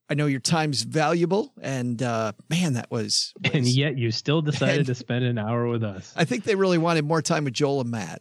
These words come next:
Speaker 1: That's what they were looking at. By the way,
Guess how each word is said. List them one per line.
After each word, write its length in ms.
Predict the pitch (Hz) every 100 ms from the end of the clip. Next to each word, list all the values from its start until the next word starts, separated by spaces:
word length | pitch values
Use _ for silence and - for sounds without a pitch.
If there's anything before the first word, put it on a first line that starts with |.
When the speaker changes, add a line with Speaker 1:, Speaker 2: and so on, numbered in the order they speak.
| _
Speaker 1:
That's 240 | - 131 127
what 100 | -
they 100 | 117
were 120 | 110
looking 320 | 104 - -
at. 160 | 98 - _ _ _ _ _ _ _
By 220 | 135 190
the 100 | 202
way, 440 | 185 190 160 139